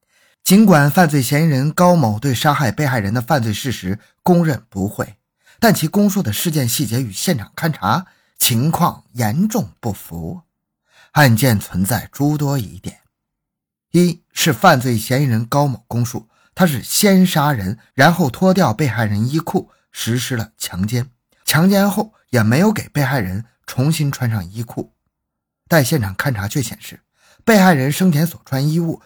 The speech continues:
均平整地叠放在床上，无任何血液滴溅痕迹，而且被害人死亡时身着内裤。二是作案现场提取到的是灰色男袜，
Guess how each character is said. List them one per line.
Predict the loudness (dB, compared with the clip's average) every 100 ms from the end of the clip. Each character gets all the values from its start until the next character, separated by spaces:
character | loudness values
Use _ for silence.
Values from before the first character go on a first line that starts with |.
| _
均 | 2 4
平 | 4 0 0
整 | 0 -4
地 | -16
叠 | -4 -2
放 | -2 -2
在 |
床 | -4 -8 -8
上， | -6 -8 _ _ _
无 | 0
任 | 2 2 0
何 | -2 -4 -4 _
血 | 0 2 0
液 | -2 -6 -8 -4
滴 | -2
溅 | 0 -2
痕 | -4 -10 -10
迹， | -10 -16 _ _ _ 0
而 | 2
且 | 2 0
被 | 2 0
害 | 0
人 | 0 0
死 | -2
亡 | -4 -4 -4
时 | -2 -4 -4 _
身 | -2 0 0
着 | -2 -6
内 | -4 -4 -6
裤。 | -8 -10 -10 _ _ _ _ _ _ _ _ _
二 | -4 -4 _ _ _ _ _
是 | 0 2
作 | 4 4
案 | 4
现 | 0 0
场 | 0 -2
提 | -4
取 | -4 -2
到 | -2
的 | -4 -12 _
是 | -8 -8
灰 | -2 2 2
色 | 0 -6
男 | -8 -10 -8
袜， | -8